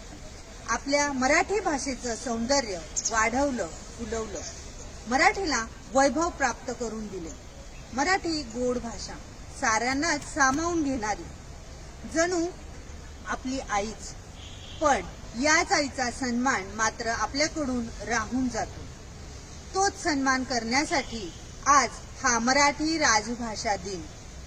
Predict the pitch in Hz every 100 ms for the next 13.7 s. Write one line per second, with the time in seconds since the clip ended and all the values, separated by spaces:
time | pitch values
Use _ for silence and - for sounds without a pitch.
0 | - - - 240 247 349 339 240 190 -
1 | - - 262 - 359 349 339 330 277 254
2 | 262 269 254 220 214 247 202 - - 202
3 | 269 285 220 170 - - 220 262 302 330
4 | 381 359 320 311 262 269 254 254 247 320
5 | 262 202 180 - - 277 269 320 320 285
6 | 247 247 220 233 233 233 233 214 226 226
7 | 226 226 - - - - 370 247 - -
8 | - - 339 349 311 - 285 - 262 226
9 | 226 208 - 160 - - - - 226 233
10 | 269 311 294 262 247 247 233 226 226 247
11 | 349 254 185 - - - - 233 269 262
12 | 226 - - - - - - - - -
13 | 294 381 349 285 294 285